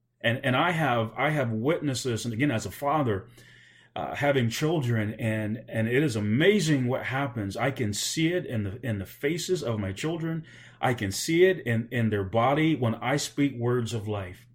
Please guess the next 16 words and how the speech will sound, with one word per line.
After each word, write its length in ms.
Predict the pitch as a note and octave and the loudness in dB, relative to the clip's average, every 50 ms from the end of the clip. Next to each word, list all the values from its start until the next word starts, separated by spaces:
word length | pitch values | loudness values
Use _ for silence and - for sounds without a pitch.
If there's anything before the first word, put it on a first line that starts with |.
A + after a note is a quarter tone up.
| _ - - - - - - - | _ -20 -20 -20 -20 -20 -8 0
When 160 | - A2+ A2+ | 2 4 4
I 160 | A2 C3 E3+ | 6 4 4
tell 380 | F3+ E3+ - D#3+ D#3+ D#3+ D#3+ D3+ | 2 2 0 2 2 4 4 4
them, 360 | B2+ A#2+ A2 G2+ G2 G2+ - | 2 2 0 0 -2 -4 -8
"Thank 400 | - - - C#3+ C3 C3 B2+ A#2 | -10 -6 -2 0 0 0 0 -2
you," 200 | A2 G2+ F#2+ F#2 | -2 -4 -4 -2
or, 240 | - F#2+ G#2 G2+ G#2 | -2 0 0 0 -2
"I'm 80 | G#2 G2 | -2 -4
so 220 | - - C3+ A#2 | -4 -2 -2 -4
proud 500 | A2 - - - - D3 D3 C#3+ C#3+ C3+ | -4 -6 -12 -8 -4 0 2 2 2 2
of 180 | C3 A2 F#2+ G2+ | 2 0 -2 -4
you," 180 | G2+ G2 G2+ | -4 -4 -4
or, 160 | - A2+ G#2+ | -4 -6 -6
"Great 440 | F#2+ F#2 F#2 G#2 A#2+ C3+ C#3+ C#3+ C#3 | -6 -8 -6 -2 0 0 0 0 0
job," 540 | A2 - C#3 B2+ B2 B2 A2+ G#2+ G2+ G2+ G2+ | -2 -2 0 0 2 2 2 0 0 0 0
or, 200 | G#2 G2+ G2 F#2+ | 0 0 -2 -4